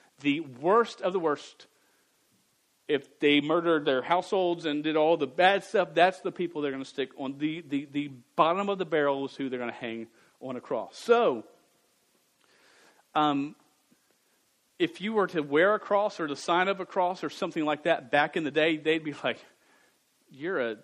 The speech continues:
you're a sick freak, man. I mean, that's just, that's sick. That's a, that's a, an instrument of death for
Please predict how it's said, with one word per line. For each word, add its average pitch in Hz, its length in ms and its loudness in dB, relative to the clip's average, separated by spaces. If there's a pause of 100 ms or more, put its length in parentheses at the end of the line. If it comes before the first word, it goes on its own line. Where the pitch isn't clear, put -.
you're 160 180 -6
a 135 40 -6
sick - 320 -10
freak, 135 460 -10
man. 87 300 -18 (260)
I 123 40 -12
mean, 110 180 -10
that's 139 200 -4
just, - 300 -12 (180)
that's 131 160 -16
sick. - 480 -8
That's 139 200 -6
a, 120 100 -4
that's 135 260 -12
a, 135 80 -8 (120)
an 131 240 -4
instrument 160 340 -4
of 120 200 -12
death 147 340 -2
for 123 180 -6